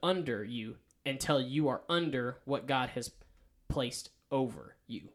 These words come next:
You can never be over what God has put under you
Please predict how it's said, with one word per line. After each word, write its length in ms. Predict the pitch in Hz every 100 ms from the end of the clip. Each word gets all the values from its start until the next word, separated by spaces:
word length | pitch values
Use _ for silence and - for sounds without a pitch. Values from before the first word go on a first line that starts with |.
| _
You 120 | 131
can 220 | 135 139
never 300 | 131 135 175
be 240 | 175 214 214
over 400 | 156 131 131 131 -
what 180 | 120 -
God 240 | 131 131
has 120 | 135
put 260 | 131 143 127
under 320 | 123 135 156 180
you 320 | 175 196